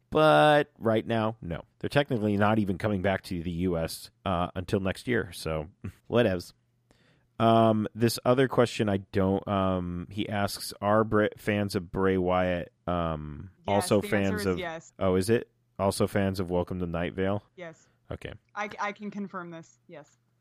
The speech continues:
Speaker 2: As
Speaker 1: Uh,
Speaker 2: somebody who tried to listen to that podcast and went, "Bah!" and then couldn't.
Speaker 1: Uh, Holland asks,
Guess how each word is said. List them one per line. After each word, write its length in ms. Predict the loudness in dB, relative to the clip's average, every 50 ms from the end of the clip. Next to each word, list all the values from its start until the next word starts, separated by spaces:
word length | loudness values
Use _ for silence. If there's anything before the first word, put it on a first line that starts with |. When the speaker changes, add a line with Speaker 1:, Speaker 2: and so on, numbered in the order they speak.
| -14 -4 0
Speaker 2:
As 80 | 2
Speaker 1:
Uh, 100 | 2 4 4
Speaker 2:
somebody 240 | 2 0 -2 -6
who 100 | -8 -12
tried 300 | -12 -6 -4 -4 -4 -4
to 80 | -6 -10
listen 260 | -10 -10 -12 -12 -12
to 60 | -10 -8
that 180 | -10 -10 -8
podcast 440 | -6 -6 -6 -6 -6 -12 -14 -12 -12
and 100 | -12 -12
went, 180 | -12 -12 -14 -16 _ -6
"Bah!" 380 | -4 -2 0 0 0 -2 -4 -6 -10 _ -20
and 100 | -20 -20
then 140 | -20 -20 -20 _
couldn't. 160 | -20 -20 -20 -20 -20 -20 -20 -20 -20 -20 -20 -20 -20 -20 -20 -16 _ -2
Speaker 1:
Uh, 280 | 2 2 4 2 2 4
Holland 340 | 4 4 6 6 4 4
asks, 560 | 4 2 2 2 2 2 0 -2 -4 -10 -10